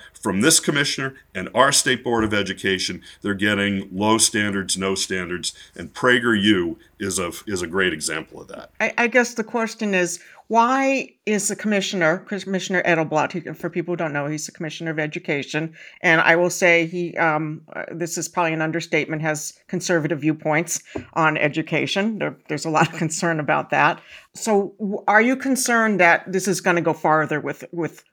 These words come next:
Speaker 2: Prager and that we're gonna start incorporating some of the more controversial curricula that they have into New Hampshire public schools?
Speaker 1: Well, I mean, yeah, I mean, I, I, I certainly think this is the, the slope that the commissioner and the, and the state board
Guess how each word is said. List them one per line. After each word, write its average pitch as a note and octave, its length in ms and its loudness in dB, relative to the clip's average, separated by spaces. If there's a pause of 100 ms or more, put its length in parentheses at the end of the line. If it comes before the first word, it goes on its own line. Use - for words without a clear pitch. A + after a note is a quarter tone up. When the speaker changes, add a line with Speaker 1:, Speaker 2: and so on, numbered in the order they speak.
(160)
Speaker 2:
Prager C#3+ 300 4
and D3+ 100 0
that D3+ 100 2
we're D#3+ 120 0
gonna D3+ 320 2 (120)
start - 300 2
incorporating D#3+ 680 -2
some E3+ 200 -2
of D3+ 60 -2
the D#3+ 80 0
more D3+ 220 -4
controversial D#3+ 920 -4 (300)
curricula D#3 480 0
that D3+ 160 -4
they C#3+ 160 2
have C#3 340 2
into C#3 220 -6
New C#3 120 -6
Hampshire C#3 340 -8
public - 340 -10
schools? C3 540 -10 (680)
Speaker 1:
Well, F#3+ 360 6
I F#3 80 0
mean, F#3 380 4 (160)
yeah, F3+ 500 2
I B2+ 120 6
mean, C#3 180 4
I, C3 200 4
I, B2 160 4 (120)
I B2+ 80 0
certainly B2 440 4
think A#2 280 2
this A2+ 240 0
is G#2 220 -2
the, F#2+ 380 2 (120)
the G2 80 -6
slope G#2 480 0
that F#2+ 280 -2
the F#2 80 -6
commissioner G2 540 -2
and F2+ 160 -4
the, E2+ 280 -6 (100)
and F#2+ 160 -4
the F2+ 60 -6
state G#2 280 -2
board G2 360 0